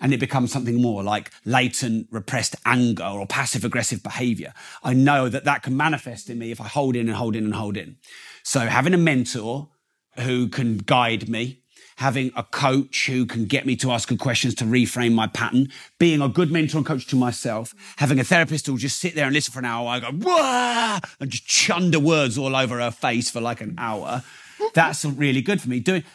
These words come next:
like, my podcast and doing lives and interviews is also therapy for me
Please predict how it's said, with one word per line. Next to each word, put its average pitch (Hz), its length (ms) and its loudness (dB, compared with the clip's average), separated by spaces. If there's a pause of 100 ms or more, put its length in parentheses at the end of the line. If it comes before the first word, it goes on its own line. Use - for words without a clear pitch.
like, 151 300 0
my 185 200 4
podcast 147 560 -2
and 120 100 -2
doing 131 160 0
lives 127 200 -2
and 123 100 -2
interviews 107 300 -4
is 113 80 -4
also 151 280 0
therapy 139 460 0
for 104 120 -14
me 131 340 -6